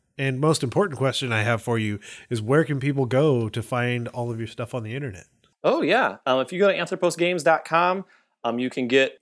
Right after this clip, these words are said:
Speaker 2: the hard copy gorgeous deluxe, like, four hundred page Early
Speaker 1: Yes.
Speaker 2: Dark books. Um, they're thirty-six ninety-nine. We sold, we, we priced them a little bit too cheap to get them in a lot of retail stores. Um, they're distributed actually through Indie Press Revolution.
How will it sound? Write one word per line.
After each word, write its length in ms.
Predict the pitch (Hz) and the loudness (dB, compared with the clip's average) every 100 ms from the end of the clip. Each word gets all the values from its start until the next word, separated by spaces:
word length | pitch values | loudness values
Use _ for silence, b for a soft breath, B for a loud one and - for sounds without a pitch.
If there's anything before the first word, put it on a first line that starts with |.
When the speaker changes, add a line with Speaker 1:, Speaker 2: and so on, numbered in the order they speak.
| - | 0
Speaker 2:
the 100 | 117 | 4
hard 260 | 139 135 | 4 4
copy 320 | 139 131 135 | 4 4 2
gorgeous 420 | 107 127 123 123 - | 2 2 4 2 2
deluxe, 600 | 117 117 117 - - - - | 4 6 4 -2 -8 -8 -2
like, 140 | 113 | -2
four 180 | - 123 | 2 0
hundred 220 | 123 117 | 2 0
page 480 | 117 117 117 110 - _ _ _ | 2 2 2 -4 -14 _ _ _
Early 260 | 113 104 127 | -4 2 4
Speaker 1:
Yes. 40 | |
Speaker 2:
Dark 220 | 127 127 - | 6 4 4
books. 460 | 131 - - - - | 0 0 -10 -12 -4
Um, 260 | 113 110 110 | 0 0 0
they're 100 | 117 | 0
thirty-six 460 | 135 139 131 147 | 2 2 2 0
ninety-nine. 560 | 143 139 131 139 143 143 | 0 2 4 4 4 2
We 100 | 131 | -2
sold, 320 | - 175 156 | 2 2 4
we, 80 | 139 | 2
we 140 | 143 | 2
priced 320 | 147 202 220 202 | 2 4 4 4
them 100 | 165 | 4
a 40 | |
little 120 | 175 | 4
bit 80 | 165 | 2
too 140 | - | -2
cheap 220 | 160 190 - | -2 -2 -2
to 100 | 135 | 0
get 160 | 175 | 2
them 120 | 196 | 2
in 60 | 196 | 4
a 40 | 196 | 4
lot 140 | 196 | 4
of 60 | 208 | 2
retail 240 | 208 110 | 2 0
stores. 300 | - 95 85 b b b - | 2 -2 -2 b b b 0
Um, 160 | 120 123 | 2 4
they're 140 | 131 | 4
distributed 520 | 135 - 170 175 160 | 2 2 2 4 4
actually 280 | 143 131 139 | 4 2 -2
through 220 | - 135 | -2 -4
Indie 200 | 135 135 | -2 -2
Press 220 | - 127 | 0 2
Revolution. 720 | 123 117 127 120 135 127 123 | 2 2 2 0 0 0 -4